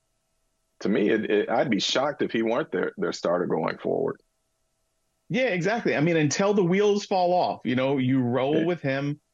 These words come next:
Speaker 2: um, go as far as you can. And, you know, look, this guy showed them something a couple years ago when he went toe-to-toe with Tom Brady and the Bucs.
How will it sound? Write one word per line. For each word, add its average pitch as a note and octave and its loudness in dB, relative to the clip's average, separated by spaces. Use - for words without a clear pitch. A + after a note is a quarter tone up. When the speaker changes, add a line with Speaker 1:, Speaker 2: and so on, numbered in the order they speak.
Speaker 2:
um, B2+ 0
go C3+ 2
as D#3+ -2
far D#3+ 0
as D#3+ -2
you E3 -4
can. B2+ -2
And, E3+ -2
you F3 0
know, E3+ -2
look, F3+ -4
this - -4
guy A3+ 0
showed F#3 -2
them D3+ 0
something D3 -2
a C3 -2
couple D3+ -4
years C3+ 0
ago G#2+ -2
when A2 0
he C#3 0
went C#3+ -2
toe-to-toe C#3+ -2
with C#3+ -2
Tom C#3+ -2
Brady C#3+ 0
and C#3+ 0
the B2+ 0
Bucs. C3+ -4